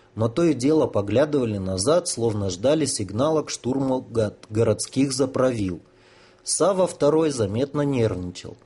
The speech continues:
Натрикс деловито ходил между скамеек и отдавал распоряжения. Рипио с тремя лизоблюдами стоял по ту сторону барьера, окружённый кольцом охранников. Он улыбался,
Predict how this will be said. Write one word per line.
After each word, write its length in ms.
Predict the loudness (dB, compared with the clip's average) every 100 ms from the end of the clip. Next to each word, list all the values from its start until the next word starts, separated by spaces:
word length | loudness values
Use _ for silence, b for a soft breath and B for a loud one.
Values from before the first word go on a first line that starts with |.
| b b b
Натрикс 580 | 0 0 0 -4 -4 -6
деловито 580 | -2 2 2 2 0 -2
ходил 460 | 0 0 2 2
между 360 | 2 0 -2 -8
скамеек 640 | -6 -4 0 2 0 0
и 40 | 0
отдавал 520 | 0 0 2 2 2
распоряжения. 1000 | 0 -2 -2 0 0 -2 -4 -6 -14 -18 b b b b b b
Рипио 600 | 2 2 2 2 2 0
с 140 | -4
тремя 340 | -2 0 4 2
лизоблюдами 840 | 2 0 0 0 0 0 0 -2
стоял 460 | -4 -2 0 2 2
по 140 | -2
ту 180 | -2 -6
сторону 460 | -2 0 2 0 -4
барьера, 600 | -4 -2 2 2 4 0
окружённый 680 | -2 -6 -2 0 0 -2
кольцом 560 | -4 -6 -6 -2 0 0
охранников. 1000 | -4 -2 0 0 -2 -6 -14 -18 -20 -20 _ B B B B -2
Он 200 | 2 4
улыбался, 760 | 4 2 2 2 2 0 -6